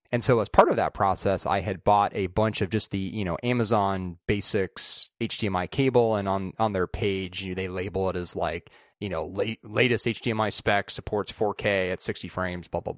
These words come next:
blah. And, like, I'm, I'm always, you know, I'm, I'm not the, the <laughs> monster cable type. Like, I don't, I don't believe in, in that kind of stuff. So, like, for me, an Amazon Basics cable, you know, made, made perfect sense.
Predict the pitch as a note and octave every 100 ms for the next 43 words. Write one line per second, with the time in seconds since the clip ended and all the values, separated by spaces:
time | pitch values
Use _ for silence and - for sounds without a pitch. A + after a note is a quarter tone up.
0 | - - - E2 - - - _ - D#3
1 | C#3 C3 A#2 A#2+ G#2+ G#2 G2 F#2 A2+ -
2 | F#2 E2+ F2+ G#2 - G2+ G2 F#2+ - F#2
3 | F2+ F2+ - - - - D3+ - D3+ -
4 | C3+ A2+ G#2 - G2+ F2 F#2+ G2+ G2 F#2
5 | G#2 G2 F2+ F#2 F#2 F2+ F2 E2+ E2 -
6 | - _ _ A2 G2 F2+ G2+ F2 - F2+
7 | - A#2+ A2+ C#3+ C#3+ B2+ A2+ G#2 F#2+ F2+
8 | F#2 F#2 - G#2+ F2 E2+ F2 E2 E2+ F2+
9 | F2 E2 - _ _ _ F#2 - F2+ -
10 | - - A1+ C2 G#2 -